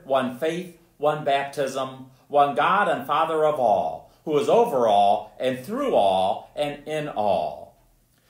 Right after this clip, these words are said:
But to each one of us, grace has been given as Christ apportioned it. That is why it says, 'When he ascended on high, he led captives in his train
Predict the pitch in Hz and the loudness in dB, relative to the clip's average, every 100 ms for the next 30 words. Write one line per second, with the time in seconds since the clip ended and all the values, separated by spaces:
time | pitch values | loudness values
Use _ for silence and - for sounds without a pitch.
0 | _ - 147 156 190 247 226 185 226 165 | _ -4 -4 -4 -4 -4 -6 -2 0 2
1 | 123 131 - 160 165 175 156 165 151 156 | 0 -2 -2 -4 -2 -6 -6 -4 0 0
2 | 135 135 127 139 135 139 - 139 123 107 | 0 -6 -6 -4 -2 -4 -2 -2 -2 -6
3 | 85 78 - _ _ _ _ _ 196 254 | -10 -12 -16 _ _ _ _ _ -2 0
4 | 190 170 170 156 - 160 151 147 143 143 | 0 0 2 0 0 0 0 0 -4 -2
5 | 131 185 202 208 196 196 151 147 135 135 | -4 -4 -4 -2 0 -2 -4 -4 -2 -4
6 | 127 - _ 160 143 135 120 - 156 165 | -6 -16 _ -8 -2 -2 -4 -6 -6 -4
7 | 175 165 151 143 143 143 - 160 139 104 | -8 -8 -6 -6 -6 -8 -10 -6 -4 -4
8 | 95 92 92 | -6 -8 -10